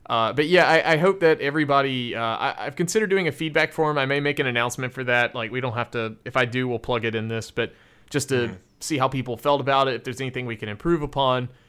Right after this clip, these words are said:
Speaker 1: if they'd be interested in doing it again, something along those lines. But, uh, but yeah, I, I really do hope that everyone had a good time. It seems like they did. I didn't hear anything negative from it, but if there was, please let me know, and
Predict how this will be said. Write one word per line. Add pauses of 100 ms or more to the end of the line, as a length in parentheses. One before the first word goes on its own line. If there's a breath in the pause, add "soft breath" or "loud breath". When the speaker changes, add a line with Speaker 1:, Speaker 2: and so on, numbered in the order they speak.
(140 soft breath)
Speaker 1:
if
they'd
be
interested
in
doing
it
again,
something
along
those
lines.
But, (380 soft breath)
uh,
but
yeah,
I,
I
really
do
hope
that
everyone
had
a
good
time.
It
seems
like
they
did.
I
didn't
hear
anything
negative
from
it,
but
if
there
was,
please
let
me
know,
and